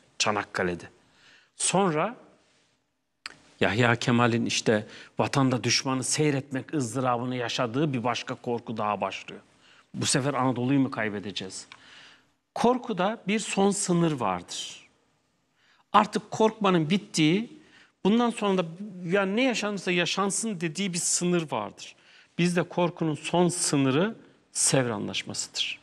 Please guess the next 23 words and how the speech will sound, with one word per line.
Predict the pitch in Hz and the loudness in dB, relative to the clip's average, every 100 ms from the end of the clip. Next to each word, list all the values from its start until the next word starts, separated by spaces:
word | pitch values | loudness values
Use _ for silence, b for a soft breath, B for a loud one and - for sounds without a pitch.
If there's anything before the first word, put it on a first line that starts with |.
| _ _ _ _ _ _ _ _ _ _ - - | _ _ _ _ _ _ _ _ _ _ -16 2
Artık | 123 - 139 | 2 2 2
ne | 160 | 4
yaşanacaksa | 127 - 95 127 - | 6 4 0 -2 0
yaşansın. | 208 151 135 107 | 0 2 -2 -2
Yani | 117 123 | -4 0
bundan | 175 220 269 | 2 4 2
sonra | - 220 | 0 -2
ne | 202 240 | 0 2
olabilir | 262 214 196 226 277 | 2 0 -2 -4 -6
ki? | - 156 | -6 -2
Yani | 156 170 156 | 0 0 -2
sizin | - 185 175 175 B B B _ | -6 -2 0 0 B B B _
bin | 143 202 190 | 2 4 4
yıldır | 175 160 170 | 2 0 -4
üzerinde | 165 147 160 165 160 | -4 -2 0 0 0
yaşadığınız | 160 151 - 147 156 156 151 | -2 -2 -4 -2 -2 -2 -4
topraklarda | - 139 147 147 - 156 143 | -10 -2 0 0 0 -2 -2
imparatorluklar | 180 175 - 170 151 151 147 151 - 175 175 | 0 -2 0 -2 -2 -2 -2 -2 0 -2 0
kurduğunuz, | 165 143 160 160 160 B B B _ | -4 0 2 2 0 B B B _
beylikler | 131 160 165 - 175 175 | 4 6 4 2 0 0
kurduğunuz, | - 165 160 170 160 139 | -4 -4 -2 0 0 2
devletler | 151 156 165 180 175 | 2 2 0 0 -2
kurduğunuz, | - 160 151 165 165 165 | -2 -6 -2 0 0 0